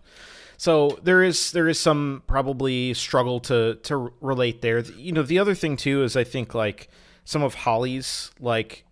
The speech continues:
um, O C D stuff, like, there, there was exposition early on when, um,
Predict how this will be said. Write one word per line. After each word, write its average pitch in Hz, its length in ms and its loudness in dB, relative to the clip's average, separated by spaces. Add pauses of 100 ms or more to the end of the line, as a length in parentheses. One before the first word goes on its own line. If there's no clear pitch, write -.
(140)
um, 110 600 -2 (280)
O 151 120 0
C 143 220 -2
D 120 160 -4
stuff, - 560 -2
like, 135 260 -2 (800)
there, 170 240 -2
there 196 180 2
was 190 240 2
exposition 165 680 -2
early 127 300 2
on 117 440 0
when, 113 440 -4
um, 107 720 -4